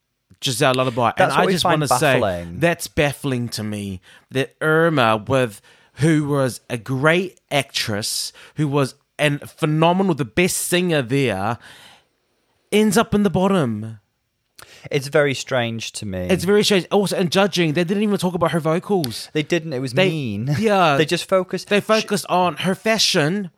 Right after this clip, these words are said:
Speaker 1: and what else?
Speaker 2: And the, the, the
Speaker 1: And her
Speaker 2: criti-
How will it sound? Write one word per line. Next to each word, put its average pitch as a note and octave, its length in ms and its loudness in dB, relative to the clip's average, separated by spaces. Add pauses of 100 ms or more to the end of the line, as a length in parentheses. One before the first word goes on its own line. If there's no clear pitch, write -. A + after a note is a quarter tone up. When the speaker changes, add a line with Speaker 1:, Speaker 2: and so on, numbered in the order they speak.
(580)
Speaker 1:
and G3+ 120 -2
what B3 120 2
else? - 540 -2 (420)
Speaker 2:
And G3 160 -2
the, - 120 -8
the, F#3+ 60 -16
the A3 280 -4 (100)
Speaker 1:
And G#3+ 100 2
her A#3 60 4
Speaker 2:
criti- A#3 40 -4